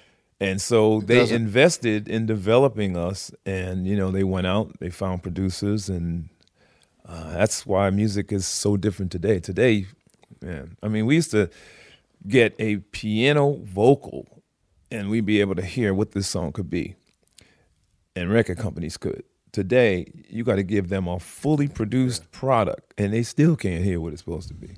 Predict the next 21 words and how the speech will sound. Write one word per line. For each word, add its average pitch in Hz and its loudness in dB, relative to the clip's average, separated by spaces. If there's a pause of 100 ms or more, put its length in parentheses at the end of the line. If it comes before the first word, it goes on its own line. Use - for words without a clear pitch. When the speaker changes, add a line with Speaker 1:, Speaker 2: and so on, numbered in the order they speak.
(260)
Speaker 1:
It's 101 -8
crazy. 120 0 (840)
Speaker 2:
Wow. 98 -20 (140)
<laughs> 113 6 (420)
So 165 4 (100)
when 151 2
you 175 0
nabbed 135 2
that 117 2
record 110 -2
deal, 95 -2
was 92 -4
there 104 0 (220)
suddenly, 98 0 (840)
uh, 73 -14 (1000)
dreams 117 0
and 98 -4
hopes 104 0
of, 92 -2
like, 90 -10 (600)
"Okay, 87 -12